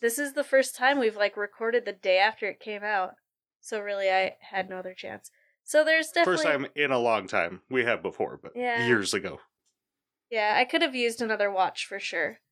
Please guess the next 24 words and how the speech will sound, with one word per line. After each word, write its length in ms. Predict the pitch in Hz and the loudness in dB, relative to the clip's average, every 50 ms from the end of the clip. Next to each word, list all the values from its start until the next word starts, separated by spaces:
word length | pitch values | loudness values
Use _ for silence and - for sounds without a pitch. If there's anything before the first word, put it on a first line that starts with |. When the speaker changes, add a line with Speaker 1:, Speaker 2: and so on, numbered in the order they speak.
| _ - | _ -4
Speaker 1:
Um, 300 | 220 208 208 208 208 220 | -2 0 0 0 -2 -6
but 120 | 220 - | -6 -4
there 100 | - 240 | -2 0
were 60 | 233 233 | 0 0
a 80 | 233 | 0
lot 180 | 226 226 233 226 | 0 0 0 0
of 80 | 226 | 0
things 240 | - 247 240 247 - | -2 -2 -2 -4 -8
to 60 | - | -12
be 60 | 262 254 | -12 -12
excited 380 | 247 - - 277 285 302 320 | -10 -2 2 4 4 4 4
about, 300 | 330 339 349 349 349 294 - | 2 0 0 0 0 0 -2
and 140 | 277 269 269 | -2 -2 -2
then 140 | 277 269 254 | -2 -4 -2
just 240 | 262 269 262 - | -2 -4 -4 -4
some 160 | - 269 254 254 _ | -6 -8 -10 -8 _
things 300 | - 262 254 247 247 247 | -4 -4 -4 -4 -4 -4
that 120 | 247 233 226 | -2 0 0
I, 380 | 220 220 220 214 214 214 214 208 | 2 2 2 2 0 0 -2 -4
that, 140 | 220 220 - _ | -4 -8 -6 _
like, 260 | 220 208 208 208 _ | -4 -4 -4 -4 _
definitely 380 | - 226 214 220 226 214 202 202 | 2 2 2 2 0 -4 -4 -4
need 220 | 196 196 196 190 | -6 -6 -4 -4
a, 160 | 190 185 185 | -4 -4 -6